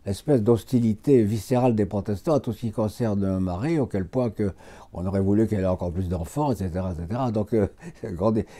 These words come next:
et là, on est arrivé, je crois, à, à un modus vivendi. Et sur le point, précisément, de la virginité perpétuelle de Marie,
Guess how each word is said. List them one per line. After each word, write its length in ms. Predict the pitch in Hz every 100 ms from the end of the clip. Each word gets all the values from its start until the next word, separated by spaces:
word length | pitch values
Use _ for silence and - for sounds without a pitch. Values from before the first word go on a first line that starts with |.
| -
et 60 |
là, 80 | 101
on 60 | 131
est 200 | 123 131
arrivé, 480 | 113 113 135 160 - - -
je 120 | 95
crois, 360 | - 135 147 - - -
à, 300 | 92 87 87 - -
à 140 | 85
un 20 | 98
modus 360 | 107 107 117
vivendi. 520 | 98 98 92 113 165 165 - -
Et 60 |
sur 220 | - 175
le 140 | 165 151
point, 320 | - 135 120
précisément, 760 | - 104 113 101 101 98 98 82 - - -
de 160 | 85 101
la 260 | 98 92
virginité 600 | 92 98 95 95 98 104
perpétuelle 500 | 92 92 85 85 101
de 80 | 90
Marie, 500 | 90 90 92 92 87